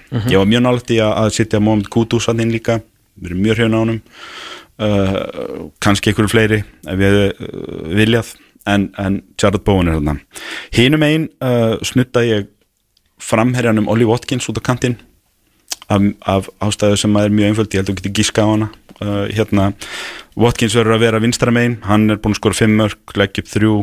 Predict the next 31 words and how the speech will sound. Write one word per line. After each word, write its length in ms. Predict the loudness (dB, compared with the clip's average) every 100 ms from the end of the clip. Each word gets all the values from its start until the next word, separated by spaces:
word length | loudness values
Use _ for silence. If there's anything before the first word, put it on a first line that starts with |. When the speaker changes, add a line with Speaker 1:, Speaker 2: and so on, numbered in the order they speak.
| -4 -8
Speaker 2:
tvisvar 320 | -4 0 2
maður 200 | 2 2
leiksins 260 | 0 -2 -4
í 20 | -4
tíu 220 | -2 0
leikjum 320 | 0 0 0 0
og 20 |
verið 220 | 0 0
bara 140 | 2 2
á 20 | 0
eldi, 180 | 0
hann 220 | 0 0 0
er 140 | -2 -4
náttúrulega 460 | -4 -2 0 0 -2
lykilmaður 800 | -4 -6 -8 -6 -2 -2 0 -2
í 20 |
þessu 140 | 0 -2
Aston 220 | 0 0
Villa 140 | 2 2
lið. 140 | 0
Speaker 1:
Þó 160 | 0 0 2
hann 100 | 0
skori 300 | 0 0 0
ekki 160 | -2 0
í 20 |
nýja 160 | 2 2
leikjum 320 | 0 0 0
er 160 | 0
hann 80 | 0
samt 320 | 0 -2 0
ekkert 160 | -2